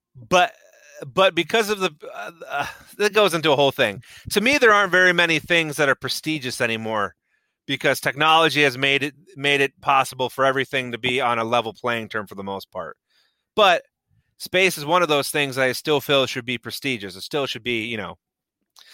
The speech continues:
still should have people who train their entire life that get one flight,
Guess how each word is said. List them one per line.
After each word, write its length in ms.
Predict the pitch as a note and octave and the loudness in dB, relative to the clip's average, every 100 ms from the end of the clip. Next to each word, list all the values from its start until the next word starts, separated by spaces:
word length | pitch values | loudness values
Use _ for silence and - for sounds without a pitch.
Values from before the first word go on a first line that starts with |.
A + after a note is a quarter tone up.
| - - | -20 -20
still 220 | - F#3 E3+ | -6 0 2
should 120 | D#3 | 4
have 120 | D3 | 2
people 300 | D#3 D#3 C#3 | 2 0 0
who 100 | C3+ | -2
train 340 | - E3 D3+ D3 | -2 0 2 2
their 100 | C3+ | 0
entire 380 | B2 C#3+ C#3 B2+ | 0 2 2 4
life 260 | C3+ B2+ | 2 0
that 100 | B2+ | -2
get 180 | A2+ A#2+ | -4 -6
one 260 | G#2 B2 B2 | -2 -4 -4
flight, 400 | - B2+ G#2 | -6 -4 -4